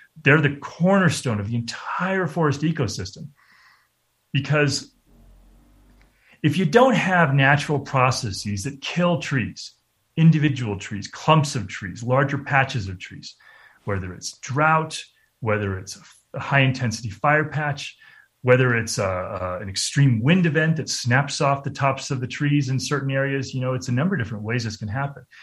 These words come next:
If you don't have these natural processes, usually it's fire, that kills patches of trees, um, you can't have the beetles. These are native beetle species that have evolved to depend on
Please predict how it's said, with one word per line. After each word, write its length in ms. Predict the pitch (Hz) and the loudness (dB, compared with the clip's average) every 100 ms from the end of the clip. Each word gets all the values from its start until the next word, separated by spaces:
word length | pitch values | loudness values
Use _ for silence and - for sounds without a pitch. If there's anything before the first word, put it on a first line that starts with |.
| - - - - | -20 -20 -16 -6
If 140 | 139 | 0
you 40 | |
don't 160 | 226 262 | 4 4
have 320 | 170 208 214 | 4 2 2
these 160 | 170 117 | 2 0
natural 440 | 135 147 160 143 | 2 2 0 -6
processes, 760 | - 135 131 127 104 - - - | -2 2 2 0 -8 -10 -10 -2
usually 640 | 185 247 185 120 104 101 - | 0 2 0 -2 -2 -6 -12
it's 100 | - | -10
fire, 460 | - 87 90 113 _ _ - _ _ 127 | -6 -6 -6 -10 _ _ -20 _ _ -4
that 180 | 151 | -4
kills 440 | - - 226 220 151 | -4 0 4 4 2
patches 440 | 151 156 156 120 | 0 -2 -2 -6
of 80 | 107 | -6
trees, 520 | - 202 143 98 95 - - - - - _ _ - | -6 -4 -4 -4 -8 -16 -20 -20 -20 -20 _ _ -4
um, 580 | 131 127 127 131 131 - _ _ - | -2 0 0 0 -2 -6 _ _ 2
you 140 | 165 | 2
can't 380 | 160 - 240 233 | 2 0 0 0
have 720 | - 185 226 175 104 98 - _ _ | -2 0 2 2 0 -6 -12 _ _
the 100 | 139 | 0
beetles. 760 | 139 202 220 98 131 - - _ _ _ _ _ - | 2 4 4 0 -2 -6 -8 _ _ _ _ _ -2
These 160 | 135 | 0
are 60 | 135 | 2
native 460 | 120 135 202 196 | 2 4 4 2
beetle 220 | 110 160 185 | 2 2 0
species 480 | - 104 95 123 | -2 -6 -4 -2
that 140 | 120 127 | 2 2
have 60 | 127 | 2
evolved 360 | 104 165 147 123 | 4 4 2 0
to 100 | 156 | 0
depend 580 | 151 - 196 170 143 | -2 0 2 2 2
on 540 | 151 131 131 131 135 | 0 2 2 2 -2